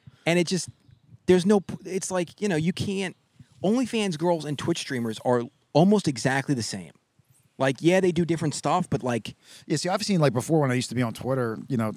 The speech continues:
Speaker 2: ten years ago, and I'd see, like, sometimes I would see, like, Twitch girls,
Speaker 1: Yeah.
Speaker 2: gaming girls, criticize, like, girls doing OnlyFans
Speaker 1: Yeah.
Speaker 2: and talk about how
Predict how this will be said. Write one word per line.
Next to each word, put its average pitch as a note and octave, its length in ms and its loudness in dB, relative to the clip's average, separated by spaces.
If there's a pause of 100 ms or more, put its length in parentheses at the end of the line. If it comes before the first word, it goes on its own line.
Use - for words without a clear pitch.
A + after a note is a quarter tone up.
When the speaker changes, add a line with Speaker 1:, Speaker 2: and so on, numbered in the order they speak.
(140)
Speaker 2:
ten A#2+ 180 -2
years A2+ 220 0
ago, G#2+ 320 -4 (360)
and C3 100 2
I'd C3+ 100 0
see, D#3+ 220 -4
like, A#2+ 380 -2
sometimes D#3+ 280 2
I C#3+ 80 4
would B2+ 140 0
see, C3+ 520 -2 (880)
like, C3+ 160 0
Twitch - 300 -2
girls, A2 500 -6
Speaker 1:
Yeah. C3 180 4
Speaker 2:
gaming G#3 160 6
girls, A#2 340 -2 (840)
criticize, E3 600 0
like, C#3 260 -4 (120)
girls D3 240 2
doing C3+ 120 4
OnlyFans A#2 800 0
Speaker 1:
Yeah. G#2+ 460 0
Speaker 2:
and B2 100 -8
talk D3+ 100 0
about D3 120 0
how C#3+ 120 0